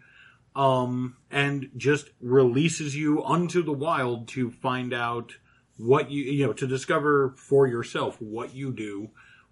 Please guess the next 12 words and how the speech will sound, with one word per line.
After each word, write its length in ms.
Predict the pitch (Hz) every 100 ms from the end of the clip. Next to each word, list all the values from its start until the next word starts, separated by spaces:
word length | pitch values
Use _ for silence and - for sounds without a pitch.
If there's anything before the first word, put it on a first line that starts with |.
| _
what, 540 | 131 113 117 127 123 123 - -
uh, 520 | 131 120 113 110 113 - _
you 140 | 147 143
know, 100 | 110
w-, 260 | 107 127 139
you're 380 | 131 110 131
given 280 | 135 139 131
everything 460 | 123 120 131 127 127
in 80 | 120
the 60 |
world, 340 | 123 151 123 110
like 200 | 107